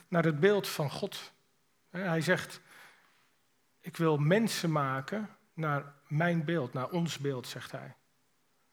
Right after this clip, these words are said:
"Ik wil mensen maken naar mijn beeld." Dus de woorden van God, die zijn scheppend, die zijn krachtig.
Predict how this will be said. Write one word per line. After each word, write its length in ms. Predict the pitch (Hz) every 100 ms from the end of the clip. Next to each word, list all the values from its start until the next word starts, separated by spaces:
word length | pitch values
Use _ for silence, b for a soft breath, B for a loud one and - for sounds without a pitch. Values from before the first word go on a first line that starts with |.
| _ _ _
"Ik 180 | 180 170
wil 440 | 165 147 135 -
mensen 520 | - 143 180 196 - 170
maken 380 | 160 151 -
naar 140 | 147 139
mijn 220 | 143 143
beeld." 340 | 143 131 - _ B B B B
Dus 220 | - 175 - - -
de 200 | 165 170
woorden 340 | 220 254 185
van 280 | 156 170 160
God, 320 | - 240 247
die 100 | 175
zijn 220 | 151 156
scheppend, 640 | 147 - 202 226 240 - -
die 80 |
zijn 160 | 151 131
krachtig. 640 | - 196 - - 254 -